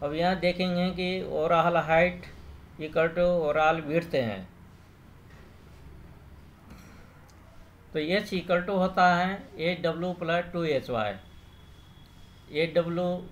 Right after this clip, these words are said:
अ, एच वाई की वैल्यू put कर देंगे, तो यहाँ आएगी एक capital H equal to एडब्ल्यू प्लस ज़ीरो पॉइंट फ़ोर थ्री टू। इसी तरह डब्ल्यू W equal to होता है, अ,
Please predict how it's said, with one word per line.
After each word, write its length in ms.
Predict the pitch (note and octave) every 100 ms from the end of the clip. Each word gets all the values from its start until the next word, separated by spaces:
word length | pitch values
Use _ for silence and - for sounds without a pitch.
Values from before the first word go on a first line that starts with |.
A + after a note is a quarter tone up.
| - - - - -
अ, 260 | D3+ D3 -
एच 220 | E3+ E3+
वाई 220 | D#3+ D#3+
की 120 | E3
वैल्यू 300 | E3 E3 E3
put 320 | E3 F3 F3 -
कर 160 | D#3+
देंगे, 340 | D#3 D#3+ F3 F3
तो 100 | E3
यहाँ 260 | D#3+ D#3+
आएगी 400 | D3 D3+ E3 E3
एक 320 | E3 E3 E3
capital 500 | - C#3+ - D#3+ D3+
H 100 | D3
equal 260 | D#3 C#3+ C#3
to 60 | E3
एडब्ल्यू 480 | D3 C#3 C#3 C#3+
प्लस 420 | D#3 D3 D3 D#3 - - - - - - -
ज़ीरो 260 | C3 D3 D#3
पॉइंट 360 | D3+ D3 D3+
फ़ोर 300 | D3 C#3 C#3+ C#3+
थ्री 200 | C#3+ C#3
टू। 280 | A2+ G2 F#2 -
इसी 220 | C#3 F3
तरह 220 | F3 E3+
डब्ल्यू 320 | E3 D#3 D3+ D#3+
W 400 | D#3+ E3 E3+ D#3+
equal 200 | D#3 D#3
to 80 |
होता 400 | F3 E3 - D#3
है, 200 | D3+ E3 - - - - - - C3+
अ, 420 | C#3 D3+ D3+